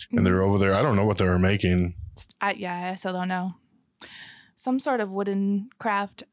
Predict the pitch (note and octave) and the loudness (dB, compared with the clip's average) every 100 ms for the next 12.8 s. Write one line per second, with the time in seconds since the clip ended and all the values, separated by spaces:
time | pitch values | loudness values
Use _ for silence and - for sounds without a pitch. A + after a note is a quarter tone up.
0 | _ A3 G3+ G3+ G3 G3+ A#3 F#4+ G#4+ F#4+ | _ -2 0 0 -2 -2 0 0 0 0
1 | A3 A3+ A#3 A3 G#3 G3 F#3+ F#3+ G#3 G3 | 0 0 0 -2 -4 -4 -2 -2 -2 -2
2 | G#3 G#3+ A3 B3 D4 E4 - - G#3+ G#3 | -2 -2 0 0 -2 -6 -12 -4 -2 0
3 | G#3 G#3 G3+ G3 G3+ G3 G#3+ G#3+ G#3+ A3 | 0 0 0 0 -2 -2 -2 -2 -2 2
4 | A#3+ A#3+ C#4+ A3+ A#3 A3+ G3+ G#3 G#3+ G#3 | 2 2 0 -2 -2 -2 -2 -2 -2 -4
5 | A#3+ C4 E4+ F#4 - C#4+ _ - - - | -4 -6 -8 -8 -8 -8 _ -20 -16 -16
6 | - - - - - G#3+ G#3+ G#3 - A3+ | -16 -18 -20 -20 -6 -2 0 0 0 0
7 | - A#3+ A#3 A#3+ A#3 A3+ A3+ A3+ A3+ A#3+ | 0 -2 0 0 0 0 0 -2 0 2
8 | B3 B3+ C4 B3 B3 B3+ B3+ B3+ - A#3+ | 2 2 0 2 2 2 0 -2 -8 -4
9 | A3+ - - A3 A3+ A#3+ A#3+ A3 A3+ A#3 | -4 -4 -4 0 0 0 0 -2 -2 -2
10 | A3 A#3 B3+ C#4+ B3+ - A3+ A#3 _ _ | -2 -2 -4 -4 -4 -4 -8 -10 _ _
11 | _ _ _ _ _ _ _ - - _ | _ _ _ _ _ _ _ -10 -10 _
12 | - G#2 A2+ A2+ - A#2 G#2 | 0 2 4 2 2 4 4